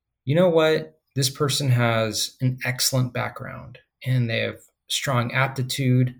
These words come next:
and they're smart and they're driven and they've done things, you know, more than just research." You know, pu-,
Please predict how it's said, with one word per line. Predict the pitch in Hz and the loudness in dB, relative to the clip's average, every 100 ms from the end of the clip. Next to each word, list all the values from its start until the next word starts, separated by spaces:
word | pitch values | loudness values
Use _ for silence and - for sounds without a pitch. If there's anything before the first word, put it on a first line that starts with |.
| _ _ _ _ _ _ _ | _ _ _ _ _ _ _
and | 127 110 104 101 104 104 - _ _ _ _ _ _ _ _ _ _ | -2 -2 -2 -6 -8 -10 -14 _ _ _ _ _ _ _ _ _ _
they're | - - | -12 -8
smart | - 139 151 156 117 | -4 0 2 2 0
and | 107 | -4
they're | 107 | -4
driven | 123 151 156 151 147 - - _ _ _ _ | 0 0 2 2 2 -2 -10 _ _ _ _
and | 135 123 | 2 4
they've | 120 101 | 4 2
done | 143 147 147 147 | 4 6 6 4
things, | 104 98 101 - - - | 0 -2 -10 -12 -12 -6
you | 127 | 4
know, | 127 | 6
more | 127 143 185 | 8 8 6
than | 190 | 6
just | 170 - | 2 2
research." | 143 147 - - - - - _ _ _ - | 0 -2 -2 -6 -6 -8 -10 _ _ _ -2
You | 131 | 2
know, | 120 | 2
pu-, | - 139 | 0 -12